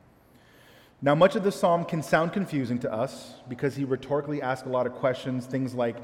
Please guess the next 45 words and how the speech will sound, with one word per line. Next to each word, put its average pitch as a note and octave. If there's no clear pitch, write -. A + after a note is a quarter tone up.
"Is C#3
your C3+
steadfast B2
love A#2+
declared B2
in A#2
the G#2+
grave?" A2
So -
I'm D3
gonna F#3+
read F3
a D#3
quote C#3
that C3
I A#2+
believe B2
will A2+
help C#3
us C3+
gain B2
some B2+
understanding. B2
It's C3
by B2
Tremper C#3
Longman C3
the A2+
third. C#3
Um, F#2+
he B2
has A#2
a A2+
third A#2+
in A#2+
his A2+
name, A#2+
so A2+
you G#2+
know A2
he's G#2+
really G#2
smart. A2+
He E3+
says, A#2